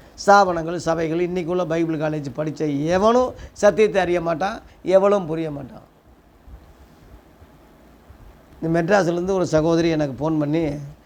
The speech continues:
"நீங்க இப்ப வீட்ல இருந்தே படிக்கலாம், பைபிள் கா-, காலேஜ், வீட்ல இருந்தே நீங்க எழுதலாம், வைக்கலாம்," அஹ், அப்படின்னு சொன்னாங்க.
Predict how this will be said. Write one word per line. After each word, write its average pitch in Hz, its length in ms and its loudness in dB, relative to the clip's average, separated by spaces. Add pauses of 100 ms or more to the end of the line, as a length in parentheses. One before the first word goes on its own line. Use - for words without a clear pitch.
(280)
"நீங்க 156 220 0
இப்ப 151 240 2
வீட்ல 165 300 -2
இருந்தே 160 260 -4
படிக்கலாம், 147 600 -6 (500)
பைபிள் 160 280 2
கா-, 147 280 0
காலேஜ், 143 800 -4 (340)
வீட்ல 160 320 0
இருந்தே 156 320 0
நீங்க 151 240 0
எழுதலாம், 147 480 -2
வைக்கலாம்," 139 480 -8 (680)
அஹ், 151 480 0
அப்படின்னு 143 520 0
சொன்னாங்க. 139 420 -12